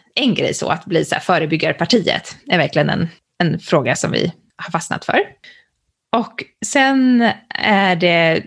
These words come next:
tänker jag också lite så här, som kan komma oss C F-patienter till del, att, eh, ja, men en fast läkare som känner patienten på ens egen vårdcentral, att man,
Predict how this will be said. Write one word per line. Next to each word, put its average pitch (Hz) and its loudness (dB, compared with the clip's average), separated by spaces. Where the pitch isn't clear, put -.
tänker 214 0
jag 180 2
också 302 -2
lite 247 0
så 180 -2
här, 165 0
som 180 0
kan 180 0
komma 170 0
oss 170 -2
C - -2
F-patienter 208 0
till 180 -2
del, - 0
att, - -10
eh, 170 4
ja, 180 0
men 190 0
en 202 2
fast 202 -4
läkare 170 -2
som 180 -4
känner 170 0
patienten 202 0
på 156 -2
ens 135 -2
egen 147 0
vårdcentral, 185 2
att 180 -8
man, 165 0